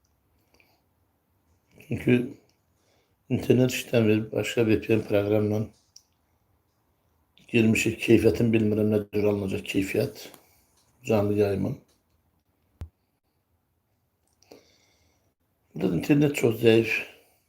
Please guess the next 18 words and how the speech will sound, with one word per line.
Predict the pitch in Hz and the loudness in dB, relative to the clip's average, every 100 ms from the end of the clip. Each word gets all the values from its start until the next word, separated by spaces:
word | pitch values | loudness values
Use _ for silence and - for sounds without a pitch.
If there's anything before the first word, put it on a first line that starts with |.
| _ _ _ _ _ | _ _ _ _ _
zəif | 110 110 113 107 - | -12 0 2 2 -2
alınır. | - - - - _ _ _ _ _ _ _ _ _ _ _ _ _ _ _ _ _ _ | -4 -8 -14 -20 _ _ _ _ _ _ _ _ _ _ _ _ _ _ _ _ _ _
Canlı | - 147 170 | 0 2 4
yayım | 156 156 - - _ _ _ _ _ _ | 2 0 -2 -8 _ _ _ _ _ _
çıxa | - - 131 | -6 -2 2
bilmədiyimə | 135 127 120 117 117 113 | 4 4 2 2 0 0
görə, | 117 110 117 - - - _ _ _ _ _ | 0 0 2 0 -4 -14 _ _ _ _ _
alınmadığına | - 117 139 123 113 113 113 113 | -2 -2 0 2 2 2 0 -2
görə | 113 110 113 | -2 0 0
də | 110 110 - _ _ _ | 0 -4 -6 _ _ _
bir | 123 120 | -6 2
səbəb | 110 107 101 - | 2 2 0 2
də | 120 - - _ _ _ _ _ - | 0 0 -8 _ _ _ _ _ -2
mənim | 123 120 | -2 0
səsimdə | - 107 117 117 - | 0 0 2 0 2
problemlər | 113 104 107 107 107 | 2 2 2 2 4
yarandı. | 107 104 104 101 113 123 _ _ _ _ _ _ _ _ _ _ _ _ _ _ | 4 2 0 -4 -6 -6 _ _ _ _ _ _ _ _ _ _ _ _ _ _
Çünki | - 123 127 120 113 | -6 -2 0 0 -2